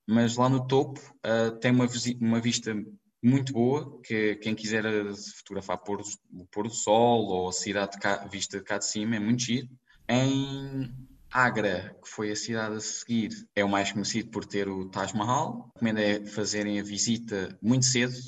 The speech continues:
portanto vão para lá cedo porque aparece sempre muita gente. E o, um parque que eu também gostei muito, é um parque bastante grande,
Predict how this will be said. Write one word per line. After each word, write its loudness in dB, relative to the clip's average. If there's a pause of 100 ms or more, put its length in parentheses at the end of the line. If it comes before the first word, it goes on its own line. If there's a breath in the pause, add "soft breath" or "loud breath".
(160)
portanto -12
vão -6
para -4
lá 4
cedo -4
porque -10
aparece -4
sempre -10
muita -4
gente. -4 (380 soft breath)
E 0
o, 4
um 4
parque 0 (160)
que -6
eu -2
também 2
gostei -2
muito, 0 (180)
é -6
um 0
parque -2
bastante -4
grande, -2